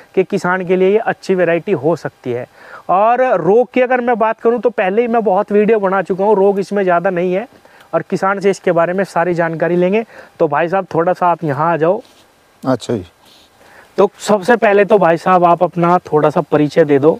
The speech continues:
Speaker 1: अपना नाम, गांव का नाम।
Speaker 2: जी।
Speaker 1: और
Speaker 2: मेरा,
Speaker 1: जी।
Speaker 2: मेरा नाम गौरव है जी।
Speaker 1: अच्छा।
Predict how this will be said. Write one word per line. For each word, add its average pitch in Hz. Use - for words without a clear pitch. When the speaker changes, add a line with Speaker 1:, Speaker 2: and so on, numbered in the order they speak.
Speaker 1:
अपना 151
नाम, 143
गांव 139
का 147
नाम। 143
Speaker 2:
जी। 95
Speaker 1:
और 131
Speaker 2:
मेरा, 139
Speaker 1:
जी। 120
Speaker 2:
मेरा 139
नाम 143
गौरव 120
है 113
जी। 135
Speaker 1:
अच्छा। 82